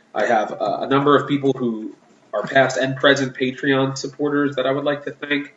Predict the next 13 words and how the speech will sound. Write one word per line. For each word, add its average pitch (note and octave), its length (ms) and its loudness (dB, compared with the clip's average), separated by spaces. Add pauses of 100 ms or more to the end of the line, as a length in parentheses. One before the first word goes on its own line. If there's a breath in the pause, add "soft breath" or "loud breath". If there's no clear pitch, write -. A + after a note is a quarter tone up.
(440 soft breath)
Uh, G#2 140 -4
I've A2 160 -2
had B2+ 140 6
people B2+ 240 -2
who've B2 240 -4
made A#2 280 -2
one-time A#2+ 480 -4
contributions, C3+ 720 0
people B2+ 280 -2
that A#2+ 120 2
have - 160 -8
purchased - 400 -6
T-shirts C#3+ 800 -6